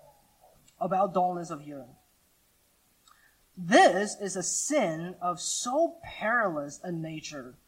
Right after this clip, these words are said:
as to deprive us of all benefit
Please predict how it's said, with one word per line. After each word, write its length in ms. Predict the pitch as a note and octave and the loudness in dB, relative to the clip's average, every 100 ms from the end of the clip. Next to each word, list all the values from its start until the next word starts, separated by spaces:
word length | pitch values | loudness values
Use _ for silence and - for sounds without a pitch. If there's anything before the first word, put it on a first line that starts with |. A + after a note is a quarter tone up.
| _ _ _ F#3+ | _ _ _ -4
as 180 | G#3 | -2
to 80 | C4 | -2
deprive 840 | G3+ G3 - - G3 G#3 B3+ B3+ E3+ | -4 -6 -8 -4 2 4 4 2 0
us 300 | D3 C#3 - | 0 -6 -10
of 220 | F3 D#3+ | -12 -8
all 540 | - F#3 A3 B3 F#3 | 4 6 8 4 0
benefit 640 | G3 F#3 E3+ D3 B2+ - | 0 0 -2 -6 -14 -16